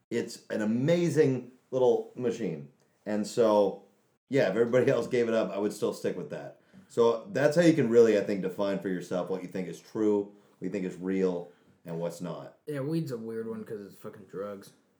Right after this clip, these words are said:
Speaker 1: Well,
Speaker 2: Allegedly.
Speaker 1: allegedly.
Speaker 2: But
Speaker 1: More like a medicine.
Speaker 2: yeah, but, like, a tangible thing like guitar. Like, yeah, if everyone stopped listening to music and was like, "Ah, music's not that good," I'd be like, "Oh, fuck
Speaker 1: Not
Speaker 2: you.
Speaker 1: gonna stop
Speaker 2: I'm
Speaker 1: me.
Speaker 2: gonna keep <laughs> listening to music." You,
Speaker 1: Yeah.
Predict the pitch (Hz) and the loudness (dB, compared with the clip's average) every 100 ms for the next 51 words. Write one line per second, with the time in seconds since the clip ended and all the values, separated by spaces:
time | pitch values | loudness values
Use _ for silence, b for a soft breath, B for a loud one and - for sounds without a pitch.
0 | _ _ _ _ - 135 110 - - 107 | _ _ _ _ -6 -6 -6 -10 -10 -8
1 | 107 107 110 113 127 107 71 135 147 160 | -8 -10 -10 -10 -12 -14 -16 -16 -16 -16
2 | - _ _ _ _ _ - 107 85 76 | -18 _ _ _ _ _ -12 -8 -8 -10
3 | 76 78 92 180 180 123 131 135 131 120 | -12 -10 -4 -2 -2 -4 -8 -8 -8 -8
4 | 110 - 156 151 143 135 131 120 113 131 | -12 -12 -10 -8 -8 -8 -10 -10 -12 -10
5 | 131 151 139 135 110 147 170 160 - 156 | -6 -6 -6 -6 -8 -4 -4 -4 -6 -8
6 | 151 135 147 156 147 123 135 135 113 107 | -6 -4 -4 -4 -8 -8 -8 -8 -8 -10
7 | 120 113 110 101 95 123 120 139 123 135 | -12 -12 -14 -14 -12 -10 -8 -8 -10 -10
8 | 117 107 113 127 110 101 - 117 - _ | -12 -12 -12 -10 -10 -12 -12 -12 -14 _
9 | 143 143 113 113 143 - 107 113 120 107 | -14 -12 -12 -10 -10 -8 -4 -2 0 -2
10 | - 113 113 160 117 - - 175 151 147 | 0 2 6 6 4 0 -4 -4 -4 -6
11 | 160 160 202 190 170 160 208 262 165 143 | -2 0 2 0 2 0 0 0 -2 -2
12 | 135 117 117 | 2 2 2